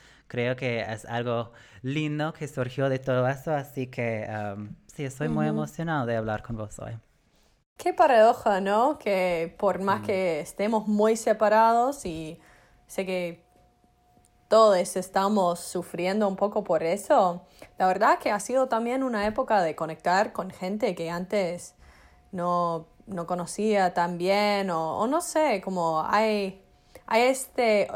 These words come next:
Speaker 2: hay otra cara también de, de, no sé, el comportamiento social de la gente bajo esto, estas circunstancias. Por ahí nos damos cuenta un poco que tenemos que,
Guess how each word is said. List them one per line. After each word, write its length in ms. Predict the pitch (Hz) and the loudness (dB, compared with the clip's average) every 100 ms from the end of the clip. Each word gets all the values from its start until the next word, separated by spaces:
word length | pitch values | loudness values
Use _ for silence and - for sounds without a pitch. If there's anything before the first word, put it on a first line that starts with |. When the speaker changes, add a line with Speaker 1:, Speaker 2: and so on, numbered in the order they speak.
| 214 - 196 190 - - - | -10 -10 -16 -16 -20 -12 2
Speaker 2:
hay 240 | 226 262 | 4 4
otra 360 | - 269 269 226 | 4 4 4 2
cara 480 | 226 208 180 170 165 _ - - - | 6 4 4 0 -4 _ -20 -20 -4
también 540 | 202 202 202 196 185 | -2 0 0 0 -2
de, 540 | 185 185 180 175 175 170 | 0 2 4 2 0 -4
de, 880 | 180 180 175 175 165 165 160 165 165 - _ _ _ _ | -14 -2 0 0 -2 -4 -4 -6 -8 -14 _ _ _ _
no 60 | 285 | -10
sé, 240 | 277 302 | 0 2
el 100 | 214 196 | 2 0
comportamiento 840 | 196 190 202 196 190 185 220 220 | -2 0 2 0 -2 -2 -2 -2
social 440 | - 190 196 214 | -2 -2 2 2
de 160 | 196 175 | 2 0
la 120 | 165 | -2
gente 560 | - 214 185 170 160 165 | -4 -6 -4 -4 -6 -4
bajo 440 | 180 196 196 190 | 2 4 4 -2
esto, 320 | 180 - 190 - | -4 -4 -4 -2
estas 360 | 190 202 202 196 | -4 -2 -4 -2
circunstancias. 1040 | 196 190 175 175 - 196 190 170 170 - _ _ _ - _ _ | -4 -4 -8 -10 -4 -4 -4 -8 -8 -12 _ _ _ -20 _ _
Por 140 | - 196 | -8 -2
ahí 220 | 202 220 | 0 0
nos 160 | 190 170 | -2 -2
damos 280 | 190 202 | -2 -4
cuenta 420 | 196 202 214 208 175 | -4 -4 0 0 0
un 100 | 165 | -2
poco 300 | 175 185 175 | -4 -4 -6
que 140 | 147 | -8
tenemos 380 | 160 143 151 160 | -10 -10 -10 -12
que, 280 | - 175 | -12 -12